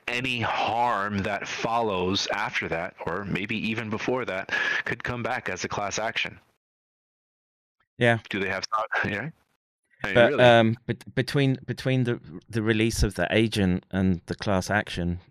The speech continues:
Speaker 2: um, you know, what harms are they gonna do? And, um, I, I can't remember
Speaker 1: Same
Speaker 2: what
Speaker 1: ones they
Speaker 2: I was listening to something today, and it, it made, you know, it might have been Jay's stream, actually,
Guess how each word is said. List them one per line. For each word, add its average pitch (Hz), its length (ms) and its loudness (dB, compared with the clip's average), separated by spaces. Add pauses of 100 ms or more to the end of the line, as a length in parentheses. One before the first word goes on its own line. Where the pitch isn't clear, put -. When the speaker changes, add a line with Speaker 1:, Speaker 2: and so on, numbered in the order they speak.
(180)
Speaker 2:
um, 92 380 2 (100)
you 98 80 0
know, 82 80 0
what 98 200 0
harms 95 340 2
are 95 60 0
they 92 100 2
gonna 90 240 0
do? 95 240 2 (600)
And, 92 520 2 (480)
um, 87 640 -2 (260)
I, 107 120 -10 (260)
I 87 240 -14
can't 90 180 -8
remember 78 200 -4
Speaker 1:
Same 85 100 -2
Speaker 2:
what 82 60 0
Speaker 1:
ones 85 160 -4
they 85 140 -6 (840)
Speaker 2:
I 120 60 -2
was 120 160 -2
listening 147 260 0
to - 80 -4
something 101 380 -2
today, 82 460 -2 (540)
and 90 840 -2 (1500)
it, 87 260 -12 (240)
it - 200 -14
made, 104 320 -6
you 120 280 -8
know, 110 120 -2
it 85 40 -4
might 101 160 -2
have - 140 -8
been 85 280 -2 (100)
Jay's 87 320 -2
stream, 78 400 -6
actually, 78 420 -10